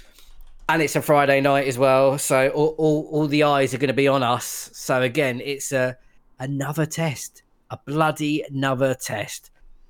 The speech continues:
But, um, I think we'll be, I think we'll be ready for it, man. Like,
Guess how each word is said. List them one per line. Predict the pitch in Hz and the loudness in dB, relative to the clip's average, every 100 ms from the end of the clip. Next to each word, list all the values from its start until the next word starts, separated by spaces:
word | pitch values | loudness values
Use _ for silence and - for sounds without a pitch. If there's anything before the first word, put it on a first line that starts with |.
| - | 0
But, | 135 135 | 2 2
um, | 143 135 131 131 139 - _ | 0 0 0 -2 -6 -14 _
I | 180 | -4
think | 254 208 | -4 -6
we'll | 220 | -4
be, | 254 240 226 | -2 -2 -2
I | 208 214 | 0 0
think | 277 254 | 0 -2
we'll | 247 | -2
be | 240 254 | -2 2
ready | 262 262 | 2 2
for | - 123 | 0 -2
it, | 110 | -2
man. | 120 151 208 196 180 | 0 0 0 -2 0
Like, | 185 180 - - | 2 2 0 -10